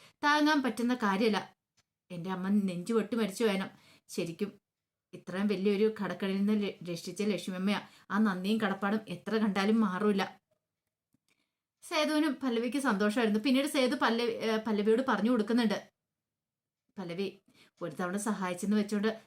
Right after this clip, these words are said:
നമുക്ക് എപ്പോഴും അങ്ങനെ സഹായം ചോദിച്ച് ചെല്ലാനൊന്നും പറ്റില്ല. ആര് പറഞ്ഞു സഹായം ചോദിക്കണമെന്ന്? ഈ സഹായം തന്നെ വലിയ സഹായമായിട്ടാ കരുതുന്നേ. സേതുവേട്ടൻ എപ്പോഴും ഈ ഒരു നന്ദിയും കടപ്പാടും അമ്മയോട് ഉണ്ടായിരിക്കണം. അമ്മയെ അകറ്റി നിർത്തരുത്. പെറ്റമ്മയല്ലേ, ആ അമ്മയുടെ മനസ്സിൽ എന്തേലും കാണും."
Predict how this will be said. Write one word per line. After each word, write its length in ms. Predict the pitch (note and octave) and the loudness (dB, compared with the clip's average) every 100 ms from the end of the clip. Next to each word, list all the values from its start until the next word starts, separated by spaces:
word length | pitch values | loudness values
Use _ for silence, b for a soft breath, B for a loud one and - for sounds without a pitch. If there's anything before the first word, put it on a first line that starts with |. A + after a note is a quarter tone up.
| _ | _
നമുക്ക് 240 | F#3+ F#3 A3 | -6 -2 -2
എപ്പോഴും 300 | G#3 F#3 G#3 | -2 -2 0
അങ്ങനെ 180 | G3+ | 0
സഹായം 380 | G#3+ G3 F#3 F#3+ | 0 -2 -2 -2
ചോദിച്ച് 260 | G#3 G3 - | -2 -4 -4
ചെല്ലാനൊന്നും 400 | F3+ F3 G3+ A3 | -4 0 2 2
പറ്റില്ല. 380 | - G3+ F#3 - | 0 -2 -4 -6
ആര് 280 | D#3+ E3 G#3+ | -8 -2 0
പറഞ്ഞു 240 | A3 G#3 | 4 4
സഹായം 380 | G#3+ G#3 F#3+ G3+ | 2 2 0 2
ചോദിക്കണമെന്ന്? 760 | G#3+ F#3+ G#3 G3+ - - - E4+ | 2 0 0 -2 -4 -12 -8 -2
ഈ 80 | F4 | 0
സഹായം 500 | A#3+ A3 G#3+ A#3 A3 | 2 4 4 4 2
തന്നെ 120 | A#3+ | 4
വലിയ 260 | A3 G3+ | 2 2
സഹായമായിട്ടാ 600 | A3+ A3 G#3+ A3 A3 A3 A3+ | 2 2 4 4 4 2 0
കരുതുന്നേ. 420 | F#3+ G3 G3+ F#3 - _ _ _ _ _ _ b b _ | 0 2 0 0 -8 _ _ _ _ _ _ b b _
സേതുവേട്ടൻ 440 | - F3 F#3 G3+ | -4 -2 0 2
എപ്പോഴും 300 | G#3+ G#3 G#3 | 2 2 2
ഈ 140 | G#3 A3 | 4 4
ഒരു 80 | G#3+ | 4
നന്ദിയും 420 | A3 F3+ G3 G#3+ | 2 0 0 0
കടപ്പാടും 380 | G3 G3+ G3+ G#3+ F3+ | 0 0 0 0 -4
അമ്മയോട് 320 | F3 F#3 G#3+ | -4 0 0
ഉണ്ടായിരിക്കണം. 480 | F#3 G3 G3+ G3 F#3+ B - | 0 -2 0 -4 -6 B -2
അമ്മയെ 240 | E4+ E4+ | 0 2
അകറ്റി 360 | D#4 G#3+ A3 C#4 | 2 2 0 2
നിർത്തരുത്. 480 | A#3+ G3 B3 G#3 F#3+ - | 2 2 2 2 0 -4
പെറ്റമ്മയല്ലേ, 760 | F#3 D#3 F#3+ G3 A#3 G#3+ G3+ B B | -8 -6 -2 2 4 4 2 B B
ആ 80 | D4+ | 2
അമ്മയുടെ 320 | D4+ B3+ C4 | 4 4 4
മനസ്സിൽ 340 | C4 A3+ B3+ B3 | 4 2 2 0
എന്തേലും 360 | G3 A#3 C4+ | 2 2 2
കാണും." 320 | B3+ G3+ G#3 | 2 4 2